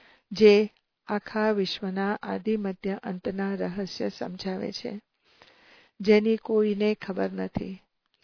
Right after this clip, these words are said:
આ સમજાવવામાં સમય જોઈએ. જ્યાં સુધી બાપને નથી સમજ્યા, ત્યાં સુધી પ્રશ્ન ઉઠતા જ જશે.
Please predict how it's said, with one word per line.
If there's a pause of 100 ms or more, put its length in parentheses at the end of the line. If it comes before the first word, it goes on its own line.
(380)
આ
સમજાવવામાં
સમય
જોઈએ. (760)
જ્યાં
સુધી
બાપને
નથી
સમજ્યા,
ત્યાં
સુધી (100)
પ્રશ્ન
ઉઠતા
જ
જશે.